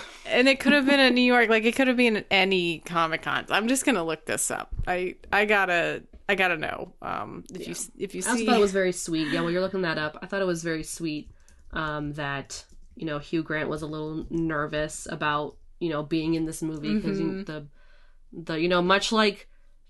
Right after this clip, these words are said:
Speaker 2: much like Star Wars fans or even Star Trek fans or even, you know, just fans in general being very protective of the things they love, um, he was a little nervous about,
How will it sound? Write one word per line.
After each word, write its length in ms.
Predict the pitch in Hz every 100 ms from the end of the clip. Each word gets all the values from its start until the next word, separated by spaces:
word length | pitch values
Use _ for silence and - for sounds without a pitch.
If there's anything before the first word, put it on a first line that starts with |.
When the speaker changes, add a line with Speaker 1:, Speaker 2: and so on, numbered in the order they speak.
| -
Speaker 2:
much 320 | 220 226 220
like 160 | 254 240
Star 400 | - - 220 208
Wars 320 | 208 208 196
fans 500 | 190 175 175 175 175
or 60 | 185
even 200 | 190 208
Star 320 | - 180 170
Trek 260 | 170 170 -
fans 400 | 175 160 165 170
or 40 |
even, 220 | 175 190
you 80 | 196
know, 80 | 202
just 260 | 214 214
fans 300 | - 208 202
in 100 | 208
general 340 | 208 175 170 170
being 200 | 170 165
very 180 | 175 180
protective 680 | 196 - - 180 - 175
of 160 | 175 165
the 100 | 175
things 320 | - 185 185
they 140 | 196 185
love, 380 | 170 160 160 - - - - - -
um, 440 | 165 160 160 165
he 160 | - 175
was 160 | 165 165
a 40 |
little 340 | 165 160 160 -
nervous 580 | 165 156 147 147 143 156
about, 460 | 147 143 139 -